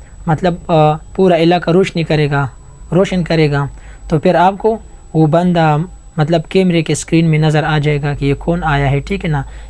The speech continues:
ये कैमरे के लिए बहुत अच्छा चीज़ है और इसका कीमत सोलह सौ रुपये है। इसके साथ remote भी है, ये remote है इसका, ये इसमें अभी sale नहीं है, मतलब इससे भी on off होता है। ये देखो ये अभी remote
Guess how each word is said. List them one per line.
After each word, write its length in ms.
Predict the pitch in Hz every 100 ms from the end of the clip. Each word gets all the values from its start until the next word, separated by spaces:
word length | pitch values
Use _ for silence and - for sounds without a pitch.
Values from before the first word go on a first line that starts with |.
| -
ये 80 | 202
कैमरे 320 | 180 196 180
के 120 | 165
लिए 80 | 156
बहुत 220 | 151 160 165
अच्छा 280 | - 135
चीज़ 260 | 127 135 135
है 220 | 123 127 - - - - - -
और 140 | 165 165
इसका 260 | 208 226 220
कीमत 300 | 214 220 190
सोलह 320 | - 202 175
सौ 160 | -
रुपये 240 | 151 143 135
है। 180 | 143 160
इसके 200 | - 165
साथ 160 | 170 156
remote 340 | 156 170 190
भी 140 | 165 156
है, 200 | 147 135 - - - - - - - - -
ये 120 | 156 156
remote 320 | 151 175 165
है 100 | 156
इसका, 320 | 156 - 139
ये 200 | 139 143
इसमें 280 | 147 165 180
अभी 140 | 180 180
sale 260 | - 208 196
नहीं 180 | 202 175
है, 160 | 139 - - - - - - - - - - - - - - - -
मतलब 220 | 160 170
इससे 240 | 180 - 190
भी 200 | 180 160 - - -
on 160 | 180 175
off 180 | 170 160
होता 220 | 147 147
है। 140 | 139
ये 60 | 160
देखो 220 | 180 180
ये 160 | 170 190 - - - -
अभी 220 | 165 160
remote 340 | 156 160 185